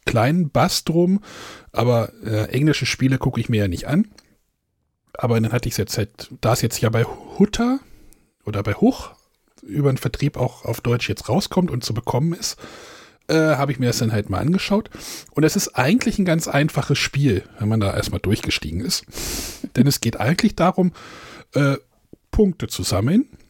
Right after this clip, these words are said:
Und, äh, das ist ganz einfach. Du hast, wenn du dran bist, hast du einfach drei Möglichkeiten. Du nimmst,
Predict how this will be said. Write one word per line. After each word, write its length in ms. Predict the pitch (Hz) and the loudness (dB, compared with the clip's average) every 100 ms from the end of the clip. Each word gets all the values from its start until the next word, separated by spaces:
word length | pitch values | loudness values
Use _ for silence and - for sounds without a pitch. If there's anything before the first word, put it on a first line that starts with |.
| - - | -14 -4
Und, 340 | 131 135 - | -4 -2 -2
äh, 140 | 120 | 0
das 180 | 123 - | 2 0
ist 100 | 131 | -2
ganz 180 | 117 117 | -2 -2
einfach. 380 | 113 147 202 185 | 0 2 2 2
Du 140 | 143 | 2
hast, 260 | 143 - 135 | 2 0 0
wenn 120 | 131 | 0
du 80 | 127 | 2
dran 220 | - 143 | 2 2
bist, 200 | 160 - | 0 0
hast 180 | 143 - | -2 0
du 120 | 135 - - - - - _ _ _ _ - | 0 0 -8 -14 -16 -20 _ _ _ _ -2
einfach 260 | 151 160 160 | 0 2 2
drei 300 | - 123 135 | 2 2 4
Möglichkeiten. 800 | 127 - 117 - - 80 - | 2 0 -4 -6 -6 -8 -6
Du 100 | 113 | -4
nimmst, 400 | 107 110 - 107 | 0 0 -2 -4